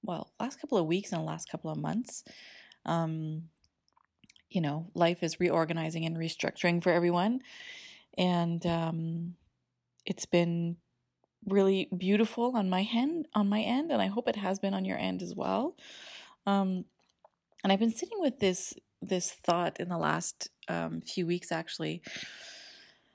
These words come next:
as I was thinking about, um, the future title for my book. Um,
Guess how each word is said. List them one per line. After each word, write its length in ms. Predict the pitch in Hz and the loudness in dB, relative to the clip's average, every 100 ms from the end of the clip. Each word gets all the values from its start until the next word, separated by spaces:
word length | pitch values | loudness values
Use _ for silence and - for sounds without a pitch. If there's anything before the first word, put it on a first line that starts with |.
| _ _ _ _ _ - | _ _ _ _ _ 8
as 220 | 214 220 | 8 8
I 80 | 233 | 6
was 180 | 214 - | 6 4
thinking 380 | 220 208 208 190 | 2 4 4 4
about, 540 | 175 165 165 170 - - - 202 | 4 2 2 -2 -6 -6 -6 -4
um, 680 | 185 175 170 165 165 165 165 160 - 185 _ _ _ _ _ _ _ - | 0 0 0 -4 -6 -6 -8 -10 -14 -16 _ _ _ _ _ _ _ -6
the 140 | 202 185 | 0 0
future 380 | - 190 - 175 | 2 0 2 0
title 440 | - 165 165 165 | 2 0 0 0
for 140 | 175 | -2
my 160 | 165 160 | 0 0
book. 480 | 156 160 - - - - | 0 -2 -2 -10 -12 -6
Um, 580 | - - - - - | -2 0 -2 -4 -6